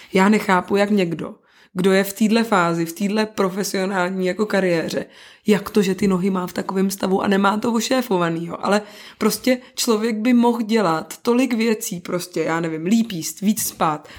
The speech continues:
víc regenerovat, víc se protahovat, ale to je prostě všechno, je to jako na morál a člověk občas si chce jít jenom jako lehnout a nechce řešit tyhle věci, takže prostě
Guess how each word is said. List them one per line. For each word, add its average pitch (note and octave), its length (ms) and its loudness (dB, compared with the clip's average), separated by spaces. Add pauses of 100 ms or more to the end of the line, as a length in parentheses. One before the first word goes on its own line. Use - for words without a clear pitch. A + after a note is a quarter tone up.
víc A#3 200 2
regenerovat, F#3+ 560 2
víc G#3 180 -2
se C#4 80 0
protahovat, F3+ 460 -4
ale G#3 180 0 (380)
to A#3+ 80 2
je A3+ 80 2
prostě A#3 320 -2
všechno, A#3 360 -2
je A#3 100 -4
to A#3 120 -6
jako A3+ 260 0
na B3 100 6
morál G3 600 2 (440)
a G#3 140 2
člověk A3+ 400 0
občas A3 320 0
si A3+ 100 -2
chce - 160 -2
jít A3 140 0
jenom A3+ 240 2
jako A3+ 220 0
lehnout G#3+ 420 2
a F#3 60 -2
nechce G3+ 300 -4
řešit F3+ 300 -4
tyhle F3 220 -4
věci, D#3+ 220 -6
takže F3+ 240 -4
prostě A3 380 -4